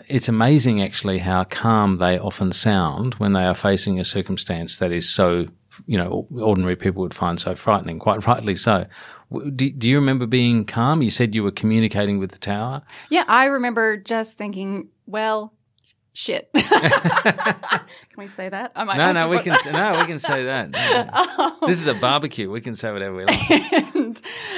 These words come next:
Speaker 2: um, and, and yes, they do a lot of training with you in the air. Uh, so when you're, uh, when you're, uh, w-, with your, uh,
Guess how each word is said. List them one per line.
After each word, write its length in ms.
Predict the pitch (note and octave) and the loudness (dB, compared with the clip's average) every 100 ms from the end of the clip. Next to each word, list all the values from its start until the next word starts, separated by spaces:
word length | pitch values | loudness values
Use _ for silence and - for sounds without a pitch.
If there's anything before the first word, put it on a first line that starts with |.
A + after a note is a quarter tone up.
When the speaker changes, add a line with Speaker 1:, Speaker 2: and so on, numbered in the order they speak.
| D#4+ - | -8 -2
Speaker 2:
um, 640 | A3+ G#3+ G3+ G3 F#3+ F#3+ F#3+ _ _ | 2 4 4 2 -4 -10 -12 _ _
and, 180 | C#4 C#4 - | 2 2 0
and 480 | B3+ B3+ B3+ B3 | 0 0 -2 0
yes, 160 | A#3+ D4+ | 0 2
they 120 | D#4 | 2
do 140 | D#4+ D4+ | 2 0
a 40 | |
lot 260 | A3 A#3 A#3+ | 0 0 0
of 80 | G3+ | -2
training 360 | G3+ F3+ F#3+ | -6 -6 -6
with 120 | F#3 - | -8 -8
you 180 | - - | -10 0
in 260 | C#4 C4+ A#3+ | 4 4 4
the 180 | G3+ F3 | 2 0
air. 420 | E3+ - - - | 0 -4 -6 -8
Uh, 360 | F3 E3 - - | -6 -4 -6 -8
so 460 | - F3+ E3 F3 E3+ - - - _ | -4 -2 0 -2 -6 -18 -20 -20 _
when 240 | C#4 C#4+ | 2 4
you're, 560 | B3+ A#3 A3 G#3+ G#3 - | 4 4 6 4 4 4
uh, 260 | G3 F3+ F#3 | 4 4 2
when 160 | F#3 | -4
you're, 380 | F3+ F#3 F3 - | -4 -4 -4 -6
uh, 80 | - | -10
w-, 240 | - - G3 | -12 -12 -14
with 200 | - G3 | -8 -8
your, 600 | F3+ F3+ E3+ E3 E3 D#3+ - | -4 -2 0 0 -2 -4 -4
uh, 220 | E3+ | -6